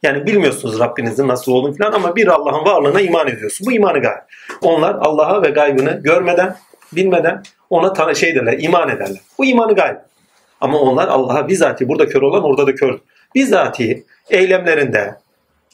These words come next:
fiillerinde, sıfatlarında tanıktırlar. Aynel yakin, hakkel yakin değil mi? Üçüncü seviye, eğer düşüncenizde çok yüksek derecede düşünce noktalarına varırsanız Allah'a düşüncenizde artık tanıksınızdır, birebir.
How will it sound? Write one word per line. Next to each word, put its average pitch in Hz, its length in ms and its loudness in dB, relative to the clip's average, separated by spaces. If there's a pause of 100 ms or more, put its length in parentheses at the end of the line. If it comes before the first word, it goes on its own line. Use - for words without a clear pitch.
fiillerinde, 175 600 0
sıfatlarında 185 640 0
tanıktırlar. 120 640 -2
Aynel 190 300 2
yakin, 202 260 0
hakkel - 400 -4
yakin 143 260 -8
değil 233 120 0
mi? - 120 -10 (680)
Üçüncü 190 360 -4
seviye, 170 520 -2
eğer 165 320 0
düşüncenizde 160 600 -2
çok 151 200 -2
yüksek - 300 -6
derecede 131 420 0
düşünce 135 380 -2
noktalarına 127 500 0
varırsanız 180 440 -2 (360)
Allah'a 127 380 0
düşüncenizde 120 540 -6
artık - 260 -10
tanıksınızdır, 98 680 -16
birebir. 107 480 -6